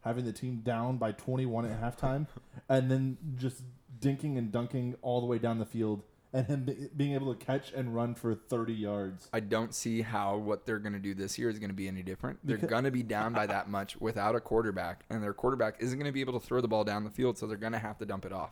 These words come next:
Speaker 1: But that's the thing. I don't, I don't trust Tyrod Taylor to get first downs as often as Phillip Rivers.
Speaker 2: Just give it to fucking Austin Eckler. Throw it to Keenan Allen. Doesn't cut. Like, they have
Speaker 1: I,
Speaker 2: Mike
Speaker 1: I,
Speaker 2: Williams,
Speaker 1: I,
Speaker 2: too.
Speaker 1: I just think it's gonna be more difficult for them to get first ti-,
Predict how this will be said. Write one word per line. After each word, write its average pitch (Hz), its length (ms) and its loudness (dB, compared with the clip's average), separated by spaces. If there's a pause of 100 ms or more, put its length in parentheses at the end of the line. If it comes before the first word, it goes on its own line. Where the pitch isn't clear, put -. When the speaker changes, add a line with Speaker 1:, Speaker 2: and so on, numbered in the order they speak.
Speaker 1:
But 156 180 4
that's 156 160 2
the 156 80 -2
thing. 139 240 -2
I 127 100 4
don't, 151 300 2
I 127 100 0
don't 143 200 -2
trust 127 500 0 (140)
Tyrod 120 380 0
Taylor 127 440 -4 (480)
to - 80 -4
get 117 340 -2
first 117 300 -2
downs 117 500 -2
as 113 160 -2
often 123 600 -2
as 104 400 -4 (400)
Phillip 101 200 -4
Rivers. 82 440 -12
Speaker 2:
Just - 160 -16
give 127 120 -12
it - 60 -14
to 131 60 -12
fucking 127 260 -10
Austin 107 320 -10
Eckler. 117 240 -8 (520)
Throw 123 160 8
it 131 60 4
to - 60 -12
Keenan 120 280 -4
Allen. 110 280 -6 (240)
Doesn't 101 260 -6
cut. 92 140 -14 (220)
Like, 95 180 -10 (300)
they 113 60 -4
have 104 100 -6
Speaker 1:
I, 131 180 -2
Speaker 2:
Mike 107 160 -2
Speaker 1:
I, 113 60 -4
Speaker 2:
Williams, 143 320 2
Speaker 1:
I, - 20 -10
Speaker 2:
too. 104 140 -6
Speaker 1:
I 135 120 0
just 139 160 -4
think 151 140 -4
it's 135 100 -8
gonna 135 140 -4
be 127 80 -2
more 123 140 0
difficult 117 400 -8
for - 80 -8
them 120 100 -4
to 117 80 -2
get 104 160 -6
first 104 220 -4
ti-, 113 80 -4